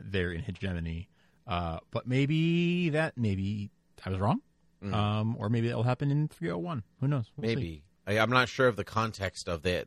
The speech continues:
Speaker 2: picture that you sent me, but it actually just looks like he's dead. So maybe
Speaker 1: Uh, yeah, it does look like that from the context
Speaker 2: Yeah,
Speaker 1: of the
Speaker 2: so
Speaker 1: picture,
Speaker 2: maybe
Speaker 1: yes.
Speaker 2: he, it's a remembrance. I don't know. I'll ask my
Speaker 1: <laughs>
Speaker 2: father-in-law. He'll actually know.
Speaker 1: Oh,
Speaker 2: He's
Speaker 1: yeah.
Speaker 2: my
Speaker 1: Yeah,
Speaker 2: walking,
Speaker 1: yeah, he
Speaker 2: he's
Speaker 1: will.
Speaker 2: my original series encyclopedia.
Speaker 1: Yeah,
Speaker 2: So
Speaker 1: yeah.
Speaker 2: I'll, I'll ask him.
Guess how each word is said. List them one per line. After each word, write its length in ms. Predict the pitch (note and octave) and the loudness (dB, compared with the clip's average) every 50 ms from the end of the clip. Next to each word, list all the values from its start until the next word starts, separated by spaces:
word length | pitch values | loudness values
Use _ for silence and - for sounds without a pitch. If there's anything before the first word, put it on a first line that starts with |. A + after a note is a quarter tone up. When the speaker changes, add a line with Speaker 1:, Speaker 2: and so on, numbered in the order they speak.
| - _ | -6 _
Speaker 2:
picture 240 | - A2 F#2 - F#2 | -2 -2 0 0 -2
that 180 | E2+ F2 D#2 - | -2 -2 -2 -2
you 140 | E2 D#2+ D#2 | -6 -8 -4
sent 260 | - G2+ G2+ D2+ D2+ | -2 -2 -2 -2 -4
me, 200 | E2 D#2 D#2 D2 - | -6 -6 -6 -6 -6
but 120 | - D#2+ | -4 0
it 60 | E2+ | 2
actually 320 | F#2+ G#2 G#2+ - - G2 E2 | 2 2 2 0 -2 -4 -4
just 200 | D#2+ E2 - - | -4 -8 -6 -6
looks 180 | F2 D#2+ - | -6 -6 -4
like 140 | - D#2+ - | -6 -8 -8
he's 140 | - C#2+ - | -8 -12 -4
dead. 260 | - F#2+ F2 D#2 - - _ | 0 0 0 0 -2 -6 _
So 360 | - - F2+ E2 D#2 D2+ D2 - - _ | -8 -4 -2 0 0 -2 -2 -6 -8 _
maybe 100 | - - | 4 6
Speaker 1:
Uh, 120 | D#3 D#3 D3+ | 6 6 6
yeah, 220 | D3 D3 E3 F3 D3+ | 6 4 6 6 6
it 80 | C#3 | 6
does 180 | D#3 D3+ C#3+ C3 | 6 4 6 6
look 140 | C#3+ C3 A#2+ | 4 6 6
like 160 | B2+ A#2 G#2 | 4 4 4
that 200 | A#2 A2 G#2+ F#2+ | 4 2 2 2
from 120 | G#2 G#2+ | 0 0
the 100 | G#2 F#2+ - _ - - - - | -2 -2 -4 _ -16 -20 -20 -10
context 300 | - G#2+ F#2+ - G2+ G2+ | -8 -6 -6 -2 0 0
Speaker 2:
Yeah, 140 | G2+ F2 D#2 | 2 2 0
Speaker 1:
of 80 | E2 | 0
the 60 | - | -2
Speaker 2:
so 40 | - F#2 | -2 0
Speaker 1:
picture, 120 | F#2 F2 | 0 0
Speaker 2:
maybe 120 | F#2 F#2 | 0 0
Speaker 1:
yes. 100 | F2+ - | 0 -2
Speaker 2:
he, 40 | - | -4
it's 140 | F2+ - - | -6 -4 -2
a 80 | G2 F2 | -2 -2
remembrance. 640 | E2 F#2 G2 G#2 G#2 G2+ F#2 D2+ D2 D2+ D2+ D2 - - - A#2 | -2 -2 0 0 0 -2 -2 -6 -8 -8 -6 -8 -10 -8 -2 0
I 80 | C3 | 0
don't 120 | C#3 C3 B2+ | 0 2 0
know. 240 | A#2+ F#2+ E2 - - - | 0 0 -2 -4 0 0
I'll 140 | A#2+ C#3 | 2 4
ask 180 | D#3 E3 D#3 - | 4 4 4 2
my 80 | C3+ A#2 | -2 0
Speaker 1:
<laughs> 80 | - | 2
Speaker 2:
father-in-law. 560 | B2 G#2 G2+ E2+ E2+ E2 D#2+ D#2 D#2 D2+ D2 D2 D#2+ - | 2 2 4 2 0 -2 -2 -2 -2 -2 -2 -4 -4 2
He'll 160 | A#2+ B2 G#2 G#2 | 2 2 4 4
actually 300 | G2 - - - D#2+ D2 | 2 0 -2 -8 -12 -10
know. 300 | D2+ D#2 C#2 A1+ A#1+ - - _ _ _ _ | -10 -10 -10 -10 -12 -14 -18 _ _ _ _
Speaker 1:
Oh, 140 | - G#2+ A2+ | 2 6 6
Speaker 2:
He's 80 | A#2+ A#2 | 8 8
Speaker 1:
yeah. 60 | A#2+ | 8
Speaker 2:
my 40 | A2+ G2 | 8 6
Speaker 1:
Yeah, 40 | |
Speaker 2:
walking, 340 | F#2+ F#2 F#2+ F#2+ F#2+ G#2 G2 | 6 4 2 2 2 2 0
Speaker 1:
yeah, 120 | F#2+ F#2 F2 | 0 0 0
he 100 | F2 G2 | 2 0
Speaker 2:
he's 80 | G#2+ F#2 | 2 2
Speaker 1:
will. 40 | G2+ | 2
Speaker 2:
my 100 | G#2+ G#2 | 2 2
original 420 | F2+ F#2+ F#2+ E2 E2+ F#2 F2+ E2+ | 2 0 -2 -4 -4 -4 -6 -4
series 720 | - - - F2 E2+ E2 E2 D#2+ D#2 D2+ D2 C#2+ - - - - _ _ _ _ _ _ _ | -4 -4 -2 0 0 2 0 0 -2 -4 -6 -8 -10 -12 -12 -14 _ _ _ _ _ _ _
encyclopedia. 960 | F#2+ F2+ - - F2 D#2+ - - - - D#2+ D#2 D2 C2+ B1 A1+ A1 C#2+ - - _ _ _ _ | -6 -4 -2 -2 -2 -2 -4 -10 -8 -6 -6 -6 -4 -6 -8 -8 -8 -8 -10 -10 _ _ _ _
Speaker 1:
Yeah, 320 | - G#2 G2 G2 F#2+ F#2 F#2 | -8 -4 -2 0 0 0 2
Speaker 2:
So 380 | F#2+ G2 F2 E2 E2 D#2 D#2 | 4 4 4 4 2 0 0
Speaker 1:
yeah. 100 | D2+ D#2 | 0 0
Speaker 2:
I'll, 240 | - E2+ E2+ E2 - - | 0 0 0 0 -2 -2
I'll 200 | D#2+ E2+ E2 D#2+ | 0 0 0 0
ask 260 | D#2 D2+ - - - | 0 -2 -4 -8 -8
him. 260 | - D2+ C#2+ C#2+ C#2 | -8 -8 -8 -8 -14